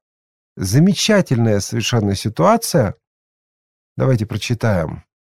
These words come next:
Двадцать третий стих. «Горе же беременным и питающим сосцами в те дни, ибо великое будет бедствие на земле и гнев на народ сей. Падут от острия меча и отведутся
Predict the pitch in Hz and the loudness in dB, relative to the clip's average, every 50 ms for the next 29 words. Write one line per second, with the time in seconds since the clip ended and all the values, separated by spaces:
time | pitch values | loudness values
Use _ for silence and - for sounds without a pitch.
0 | _ _ _ _ _ _ _ _ _ _ - 98 113 135 131 - 131 - 135 135 | _ _ _ _ _ _ _ _ _ _ -4 0 0 0 0 0 -2 -2 0 -2
1 | 120 117 127 - - - 104 85 - - - _ _ _ _ _ _ _ _ _ | 0 -2 -4 -6 -6 -6 -8 -8 -8 -12 -20 _ _ _ _ _ _ _ _ _
2 | _ - 113 107 139 165 175 170 156 131 135 143 127 123 139 139 139 127 110 98 | _ -10 -2 0 2 4 4 4 4 4 2 2 2 2 4 4 4 4 4 2
3 | 87 78 73 69 67 67 64 62 - - _ - - 98 - 104 101 123 120 123 | 2 0 -2 -6 -6 -8 -8 -10 -12 -14 _ -14 -14 -10 -10 -6 -4 -2 -2 -2
4 | 120 - - 113 110 101 - 113 110 - - - - 123 113 107 98 92 92 - | -2 -2 -4 -4 -6 -4 -4 -4 -6 -6 -6 -4 -2 0 0 0 0 -2 -4 -6
5 | - - 107 98 82 87 90 85 78 71 - _ _ _ _ _ _ _ _ _ | -6 -6 -6 -4 -4 -4 -4 -4 -4 -6 -10 _ _ _ _ _ _ _ _ _
6 | - 104 95 98 107 92 101 107 117 143 147 - - 131 123 110 104 104 113 117 | -6 -4 -2 -2 -2 0 0 2 2 0 0 0 0 0 0 0 0 -2 0 0
7 | 120 113 104 98 87 90 104 113 117 113 - - - - 117 117 110 113 113 110 | 0 0 0 -4 -8 -2 -2 -2 -2 -2 -6 -10 -6 -4 -2 0 0 0 0 0
8 | 98 107 110 101 95 92 101 107 110 104 - - _ _ _ - 110 107 107 107 | 0 0 0 0 0 0 0 0 -2 -2 -6 -12 _ _ _ -6 -6 -2 -2 0
9 | 104 104 104 98 - - 110 104 104 101 101 104 107 107 - - - - 135 127 | 0 0 0 -2 -2 -2 0 0 2 2 2 2 0 0 -2 -6 -4 0 2 4
10 | 110 92 80 - _ _ _ _ _ _ _ _ _ _ _ _ _ _ _ - | 4 2 0 -4 _ _ _ _ _ _ _ _ _ _ _ _ _ _ _ 0
11 | 113 120 120 113 127 139 156 156 - - - - - - - 131 123 - - 127 | 0 0 2 2 2 2 2 0 -2 -4 -10 -12 -12 -6 -4 -4 -2 -2 -2 -4
12 | - - - - 123 120 120 131 131 127 127 135 127 - - - 127 107 82 73 | -4 -4 -4 -4 -2 0 2 2 2 2 2 0 0 -2 -2 0 0 0 0 -2
13 | - _ _ _ _ _ _ _ _ _ _ _ _ _ _ _ _ _ _ _ | -6 _ _ _ _ _ _ _ _ _ _ _ _ _ _ _ _ _ _ _
14 | _ _ _ _ - - 123 123 - - 120 123 123 117 131 147 151 - - - | _ _ _ _ 0 2 2 2 2 2 0 0 2 2 2 2 2 0 -2 0
15 | 143 135 127 | 0 0 0